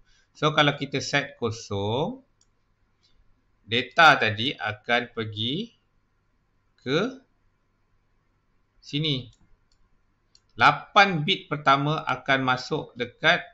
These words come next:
sini dan lap-, dua bit terakhir tadi akan masuk dekat sini, eh. Ha, left ni dia lain sikit daripada right.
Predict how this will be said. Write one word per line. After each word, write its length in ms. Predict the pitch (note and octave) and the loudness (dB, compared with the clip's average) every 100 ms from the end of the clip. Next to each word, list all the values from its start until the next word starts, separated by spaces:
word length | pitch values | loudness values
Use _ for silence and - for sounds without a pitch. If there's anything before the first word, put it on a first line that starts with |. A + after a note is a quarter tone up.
| _ | _
sini 480 | - A#2+ C3+ F#3+ A#3 _ _ _ _ _ _ | -14 -8 -6 -8 -10 _ _ _ _ _ _
dan 320 | G#2 A#2+ A#2 | -2 0 4
lap-, 320 | B2+ - - | 4 4 -6
dua 380 | B2 D3+ E3+ D3 | -4 0 -2 -2
bit 260 | D#3 D3+ - | -4 -4 -6
terakhir 640 | B2+ A#2 C3 C#3+ D3 C#3+ | -2 0 -2 -2 -2 -4
tadi 320 | C#3 C3+ D#3 E3+ | -6 -8 -10 -10
akan 400 | A#2+ - A#2 A#2 | -10 -6 -6 -6
masuk 300 | - B2 - | -8 -14 -12
dekat 300 | G#2+ A#2 G#2 | -14 -14 -14
sini, 340 | A2 G2+ G2 D#3 | -12 -10 -8 -8
eh. 80 | - - _ _ _ _ _ _ _ _ _ _ _ _ _ - - G2 | -12 -20 _ _ _ _ _ _ _ _ _ _ _ _ _ -20 -12 -8
Ha, 320 | F#2 F2 F2 - _ _ | -8 -8 -14 -20 _ _
left 300 | A2+ D3 D#3 | 2 2 2
ni 160 | E3+ F#3 | -2 -2
dia 220 | E3+ E3 | 0 0
lain 380 | C3+ A#2+ C#3 D3+ | 0 0 2 2
sikit 320 | D3 E3 - | -2 -6 -8
daripada 240 | - C#3+ C#3+ | -10 -6 -2
right. 260 | D3+ A#2+ | 0 -2